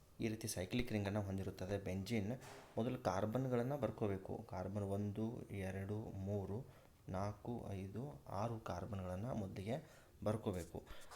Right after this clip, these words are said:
ನಂತರ ಬಂಧಗಳನ್ನ ಬರಿಬೇಕಾದ್ರೆ ಮೊದಲನೇದಾಗಿ ನೋಡಿ ಬಂಧಗಳನ್ನ, ಇದು ಸಿಂಗಲ್ ಏಕಬಂಧ, ಇದು ದ್ವಿಬಂಧ, ಏಕಬಂಧ, ದ್ವಿಬಂಧ, ಏಕಬಂಧ, ದ್ವಿಬಂಧ ಇವುಗಳನ್ನ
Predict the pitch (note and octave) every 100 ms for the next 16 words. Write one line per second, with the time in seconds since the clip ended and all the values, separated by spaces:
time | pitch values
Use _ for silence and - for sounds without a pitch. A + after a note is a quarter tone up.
0 | - A2 C3+ C3+ F#2+ A2 A2+ G2+ A2+ C3
1 | C3+ C3 C3 A#2+ G#2 G2+ F#2 F#2 F2+ F#2
2 | D#2 - G2 F2+ G2+ G2 F#2+ A#2+ G#2+ G2+
3 | G#2+ F#2 F2+ F#2+ C#3 - - - - -
4 | A2+ C3+ C#3 - A2+ A2+ A#2+ - - -
5 | A2+ A#2+ A2 F#2 F2 - - - - -
6 | - - - - A#2 C3+ C#3 A#2 A2+ G2
7 | F2+ - - - - - - - - A#2
8 | A#2+ B2+ A#2 A2+ C3 D3+ - - - G#2+
9 | A2+ A2 F#2+ F2+ D#2+ - - - - G#2+
10 | G#2+ A2 G#2 G#2 A2+ D#3+ D#3+ - - -
11 | A2+ A2+ G2 F2+ - - - A2+ A2+ G#2